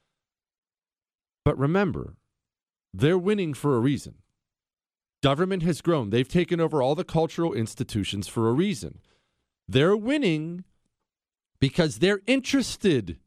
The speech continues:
in winning. When they get an opportunity to nominate someone for the Supreme Court, they're going to pick the most nutball, identity politics loving communist they can find,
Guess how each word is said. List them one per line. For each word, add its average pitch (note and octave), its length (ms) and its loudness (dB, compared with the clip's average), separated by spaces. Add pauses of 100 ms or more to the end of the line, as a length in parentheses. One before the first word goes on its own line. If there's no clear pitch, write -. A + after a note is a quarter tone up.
(140)
in D3 300 2
winning. B2 440 2 (920)
When E3 340 2
they B3+ 260 4
get D4 180 -2
an C4+ 140 0
opportunity C#3+ 920 0 (360)
to G3+ 180 2
nominate A#3+ 540 2
someone G3 420 0
for F#3 180 0
the F#3 120 0
Supreme G#3 500 0
Court, B2+ 460 0 (340)
they're A3 380 2
going C4 260 -2
to C#4 80 0
pick F#3 400 -2 (240)
the F3 140 2
most E3 360 0
nutball, A3+ 960 0
identity G#3 680 0
politics A3 840 0
loving G3 460 0
communist G3 640 0
they G#3+ 180 2
can C#4+ 240 -2
find, E3 640 0